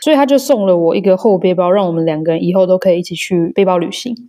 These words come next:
那他在送了背包之后呢，他其实还有做一张卡片，他自己画的。发表他其实那个艺术天分还蛮好，他很会画画。他画了一张，因为我知道，我相信很多情侣在传 LINE 的时候，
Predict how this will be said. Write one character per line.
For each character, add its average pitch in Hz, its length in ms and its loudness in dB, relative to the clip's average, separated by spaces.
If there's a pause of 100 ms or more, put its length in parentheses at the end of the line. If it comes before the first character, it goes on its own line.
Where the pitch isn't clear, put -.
(120)
那 339 120 0
他 302 220 0
在 302 360 0
送 277 280 -2
了 208 160 0
背 254 200 2
包 247 160 2
之 240 160 -2
后 226 180 2
呢， 202 100 0
他 233 100 0
其 240 160 0
实 196 100 0
还 208 120 0
有 196 100 4
做 202 220 2
一 196 40 2
张 196 220 -2
卡 185 180 -4
片， 233 160 0
他 294 60 2
自 339 180 0
己 220 160 0
画 240 200 0
的。 214 100 2
发 247 160 0
表 226 180 0
他 226 160 2
其 196 240 0
实 185 80 2
那 202 120 0
个 185 160 2
艺 233 100 0
术 208 160 2
天 196 220 0
分 190 100 0
还 175 80 -2
蛮 165 160 -6
好， 160 160 -8
他 202 180 -2
很 190 280 -4
会 180 180 2
画 170 240 0
画。 160 240 -6
他 - 100 -4
画 269 220 2
了 226 80 2
一 240 80 2
张， 214 240 -2
因 262 80 4
为 254 280 0
我 202 100 2
知 202 100 -2
道， 226 180 0
我 208 80 -2
相 247 220 0
信 240 260 0
很 190 140 0
多 214 220 0
情 202 280 -2
侣 196 200 2
在 196 400 0
传 190 280 -2
LINE 196 280 0
的 165 120 0
时 175 220 -4
候， 175 240 0